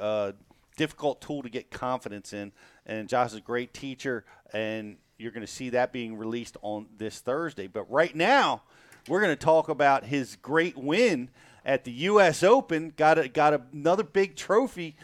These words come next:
under his belt. I know one that you really wanted, and, uh, I'm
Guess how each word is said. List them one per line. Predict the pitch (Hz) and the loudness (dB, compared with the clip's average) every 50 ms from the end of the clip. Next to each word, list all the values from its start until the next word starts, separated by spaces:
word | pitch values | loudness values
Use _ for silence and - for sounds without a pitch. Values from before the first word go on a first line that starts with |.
| - - - _ - | -20 -20 -14 _ 0
under | 147 160 165 147 147 143 | 0 2 2 0 0 -2
his | 139 131 - | -2 -4 -6
belt. | - - 147 147 160 160 156 | -2 2 4 4 4 4 4
I | 147 | 2
know | 147 156 175 196 202 | 4 4 6 6 4
one | 190 175 185 190 196 190 | 4 2 2 2 2 2
that | 180 165 151 - | 0 -2 -4 -6
you | 156 143 | -6 -6
really | 131 143 160 175 180 180 170 165 | -4 -2 0 2 2 0 0 -2
wanted, | 147 135 151 170 185 185 151 143 - - - 156 - - _ - | -4 -2 0 2 2 2 2 0 -2 -4 -10 -20 -20 -20 _ -4
and, | - 127 135 135 127 135 | 0 0 0 2 2 2
uh, | 135 131 120 - - 120 | 2 2 2 0 -4 0
I'm | 123 135 131 123 127 | 0 0 0 0 -6